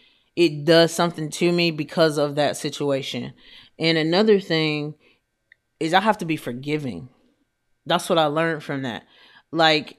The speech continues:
and, and one of the things about people that are, like, if you're right now, if you're upset with somebody and you're hanging on to something, that is interfering with your positive energy.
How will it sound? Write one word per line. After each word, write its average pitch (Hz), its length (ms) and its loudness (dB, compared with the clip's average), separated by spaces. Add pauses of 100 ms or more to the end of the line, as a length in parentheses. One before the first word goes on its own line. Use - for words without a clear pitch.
(140)
and, 175 160 -2
and 170 240 0
one 233 140 4
of 240 80 4
the 196 80 2
things 185 400 0
about 165 300 2
people 180 380 -4
that 147 360 -2 (380)
are, 151 340 0
like, 165 240 0
if 165 160 0
you're 190 540 4
right 165 260 0
now, 147 460 -6
if 151 120 -8
you're 220 280 -2
upset 170 580 -4
with 190 160 -8
somebody 196 680 -4 (340)
and 175 160 -4
you're 208 140 2
hanging 202 460 -2
on 190 240 -2
to 190 140 -8
something, 196 680 -8 (1000)
that 170 440 2
is 196 340 -4
interfering 185 760 -6
with 156 260 -10
your 190 400 4
positive 147 560 0
energy. 135 560 -10